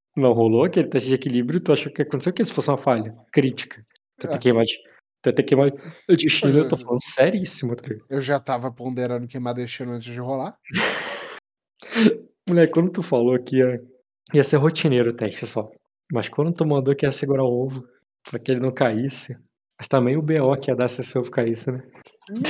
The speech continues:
Speaker 2: Hum, não, cara, não é nem por isso não, é porque eu tô segurando esse ovo porque um dia eu espero que ele me segure.
Speaker 1: <laughs> Espero que ele se lembre, eu vou jogar isso na cara dele. <laughs>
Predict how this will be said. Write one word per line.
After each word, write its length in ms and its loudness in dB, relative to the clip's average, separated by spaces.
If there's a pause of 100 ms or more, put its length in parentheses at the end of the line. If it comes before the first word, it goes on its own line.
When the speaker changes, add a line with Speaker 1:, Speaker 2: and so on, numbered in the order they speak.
(160)
Speaker 2:
Hum, 360 -6
não, 320 0
cara, 280 -2
não 100 -6
é 60 -6
nem 180 -4
por 140 -8
isso 260 -8
não, 200 -8
é 40 -8
porque 160 -10
eu 40 -8
tô 120 -8
segurando 480 -4
esse 260 -6
ovo 220 -2
porque 240 -6
um 140 -2
dia 120 -4
eu 60 -2
espero 260 -2
que 140 -6
ele 140 0
me 100 -4
segure. 380 -8 (360)
Speaker 1:
<laughs> 680 -4 (920)
Espero 260 2
que 100 2
ele 80 8
se 180 2
lembre, 440 4
eu 40 -2
vou 80 -8
jogar 200 -2
isso 160 -6
na 140 0
cara 320 -2
dele. 380 0 (100)
<laughs> 680 -6